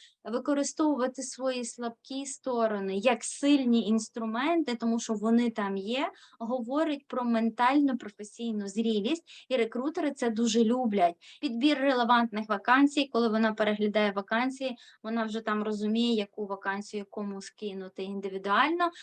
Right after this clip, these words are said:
але також всі вакансії падають у загально, тобто це не є так, що хтось обмежений, усі мають одинаковий доступ, тільки у окремих випадках, якщо Оксана, Оксана розуміє, що саме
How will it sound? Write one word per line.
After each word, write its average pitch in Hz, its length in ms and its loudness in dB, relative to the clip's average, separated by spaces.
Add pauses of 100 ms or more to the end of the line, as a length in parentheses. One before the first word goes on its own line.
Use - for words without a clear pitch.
(160)
але 254 380 2
також 240 360 -2
всі - 300 -6
вакансії 220 680 -2
падають 202 600 0
у 226 120 -2
загально, 196 640 -2
тобто 185 140 -20
це 208 140 -14
не 196 80 -14
є 214 160 -12
так, 214 160 -12
що 175 120 -16
хтось - 260 -20
обмежений, 269 600 -4 (260)
усі 240 280 -8
мають 226 300 0
одинаковий 202 640 -2
доступ, 302 500 -4 (260)
тільки 247 580 0 (200)
у 269 80 2
окремих 233 580 4
випадках, 302 440 2
якщо 214 300 -4
Оксана, 208 420 -6
Оксана 214 420 -2
розуміє, 208 480 0
що - 200 -6
саме 240 320 0